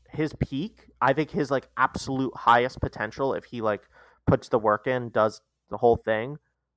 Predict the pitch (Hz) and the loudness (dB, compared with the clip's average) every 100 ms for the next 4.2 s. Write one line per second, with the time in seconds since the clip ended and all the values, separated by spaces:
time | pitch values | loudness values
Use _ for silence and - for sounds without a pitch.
0 | - 117 120 120 110 113 110 104 107 110 | -6 -2 -2 -6 -10 -10 -8 -6 -2 -2
1 | - 120 107 101 98 101 98 98 87 95 | 0 0 0 -4 -4 -6 -6 -10 -8 -10
2 | 98 107 - 104 98 104 95 - - - | -12 -14 -14 -10 -10 -4 -6 -4 -8 -10
3 | - - - _ _ _ - - - 98 | -12 -18 -20 _ _ _ -6 -4 -10 -12
4 | - | -14